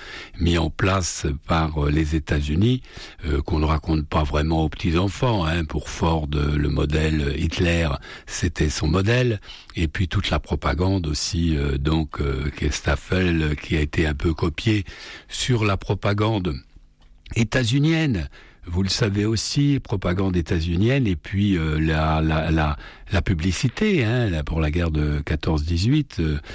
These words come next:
c'était, euh, ce communicant, un, un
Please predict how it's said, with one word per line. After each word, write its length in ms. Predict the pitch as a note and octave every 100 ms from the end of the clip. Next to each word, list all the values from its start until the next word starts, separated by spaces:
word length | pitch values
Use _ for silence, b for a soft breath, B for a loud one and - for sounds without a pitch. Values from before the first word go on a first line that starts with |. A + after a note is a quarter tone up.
| B B
c'était, 680 | - - E2 D2+ - G#2+ G#2
euh, 480 | F2 D#2+ D2+ D2+ D2
ce 300 | C#2+ - -
communicant, 1000 | E2+ - F#2+ F2+ F2 F2 - C#3 D3+ B2+
un, 280 | F#2 F2 E2+ - B B B
un 1160 | F#2+ E2+ D#2+ D#2 D#2 D2+ D2 C#2+ C#2 C#2+ D2 -